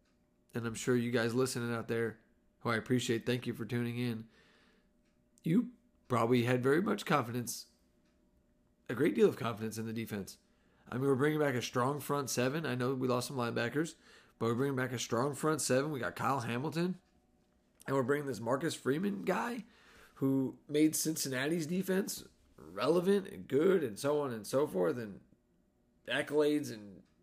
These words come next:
credentials and da, da, da, da, da, da, da, da. <sighs> We've given up too many points to teams that are not that good. I mean,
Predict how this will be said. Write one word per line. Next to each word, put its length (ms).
credentials 680
and 120
da, 180
da, 80
da, 160
da, 200
da, 80
da, 140
da, 80
da. 220
<sighs> 60
We've 240
given 260
up 340
too 160
many 160
points 540
to 120
teams 420
that 140
are 80
not 220
that 180
good. 220
I 80
mean, 420